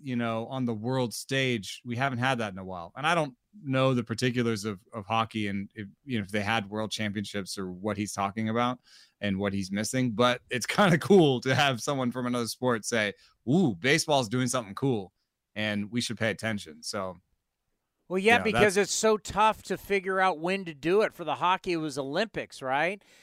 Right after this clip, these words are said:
Speaker 2: And you'd have to
Speaker 1: Mm-hmm.
Speaker 2: shut down the sport during the Winter
Speaker 1: And that's tough for the
Speaker 2: Olympics.
Speaker 1: W B C too.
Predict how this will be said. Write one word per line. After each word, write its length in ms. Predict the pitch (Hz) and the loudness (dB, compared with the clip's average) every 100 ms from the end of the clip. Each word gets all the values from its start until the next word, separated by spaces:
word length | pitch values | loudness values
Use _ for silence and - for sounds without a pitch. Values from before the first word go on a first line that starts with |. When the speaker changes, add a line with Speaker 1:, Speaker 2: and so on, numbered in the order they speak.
| _ - | _ -10
Speaker 2:
And 140 | 147 | -6
you'd 120 | 165 180 | 0 2
have 160 | 117 | 2
to 80 | 107 | 0
Speaker 1:
Mm-hmm. 180 | 101 196 | 0 2
Speaker 2:
shut 220 | 190 - | 0 2
down 260 | 185 175 156 | 0 0 -4
the 60 | |
sport 580 | - - 185 214 208 117 | -8 -6 0 2 2 -2
during 220 | 160 156 | -4 -4
the 80 | 151 | -4
Winter 220 | 147 165 | -4 2
Speaker 1:
And 80 | 139 | 4
that's 140 | 160 156 | 6 6
tough 220 | 196 208 | 4 4
for 60 | 175 | 2
the 80 | |
Speaker 2:
Olympics. 100 | 143 | 4
Speaker 1:
W 180 | 147 127 | 4 4
B 140 | 120 120 | 4 4
C 240 | - 165 | 4 2
too. 420 | 117 147 110 90 | 2 0 -2 -4